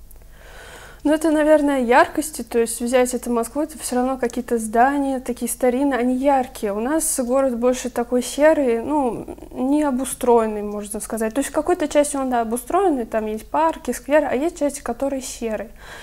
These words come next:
Им, наверное, нужно больше всего обустройство, то есть это в парке также сделать, дорожки, чтобы карусели были, может быть, э, какие-то, м, лавочки тоже. Вот мы делаем с колледжем лавочки,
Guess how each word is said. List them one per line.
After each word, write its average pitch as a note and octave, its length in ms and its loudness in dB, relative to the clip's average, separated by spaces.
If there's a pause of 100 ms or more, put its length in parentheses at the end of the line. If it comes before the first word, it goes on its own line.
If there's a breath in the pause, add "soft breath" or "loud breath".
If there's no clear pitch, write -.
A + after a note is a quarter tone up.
(160 loud breath)
Им, D4 240 4
наверное, C#4+ 340 2
нужно C4+ 260 0
больше B3+ 220 0
всего C4+ 160 0
обустройство, B3+ 640 0
то A#3 100 -6
есть A3+ 200 -4
это A3+ 240 -4
в - 100 -14
парке B3+ 560 0
также A#3 400 0
сделать, A3 540 -4
дорожки, B3 500 0
чтобы A3+ 300 -6
карусели B3 720 -2 (420 loud breath)
были, A#3 380 0
может A3+ 340 -2
быть, B3 320 -4
э, B3+ 340 0
какие-то, B3 880 -2
м, - 220 -10
лавочки A#3 580 0
тоже. A3 600 -4 (240)
Вот G#3 180 -8
мы A3 160 -4
делаем C#4 420 2
с - 120 -10
колледжем A#3 400 -2
лавочки, A3 400 -4